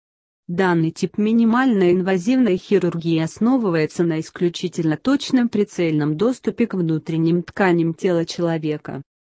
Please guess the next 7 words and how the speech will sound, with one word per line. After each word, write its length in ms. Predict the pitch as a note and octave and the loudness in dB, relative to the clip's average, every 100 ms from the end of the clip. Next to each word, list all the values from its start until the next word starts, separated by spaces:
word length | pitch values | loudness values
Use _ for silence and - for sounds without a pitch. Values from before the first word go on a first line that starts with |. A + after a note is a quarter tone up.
| - | -8
Для 240 | F#3+ F#3 | 0 2
проведения 640 | F#3+ G3+ G3+ A3 D4 C#4+ F#3+ | 2 0 0 2 4 4 4
оперативных 720 | F3 F#3 F3 - D#3 D3+ D#3+ | 0 0 -2 -2 -4 -4 -4
вмешательств 800 | E3+ F#3+ F#3 - F3 D#3+ D3+ - - | -2 0 0 -2 -4 -4 -8 -10 -6
используются 880 | - F3 - A3 G3 F3+ F3 - D#3 | -4 -4 -2 0 2 0 -2 -2 -2
установки 760 | F3+ - G3 G3+ D#3+ - - | -4 -2 0 2 0 -4 -6
гамма-нож, 800 | D#3+ G#3 B3 G3 F#3+ A#3 B3 - | -2 0 2 4 2 2 -2 -10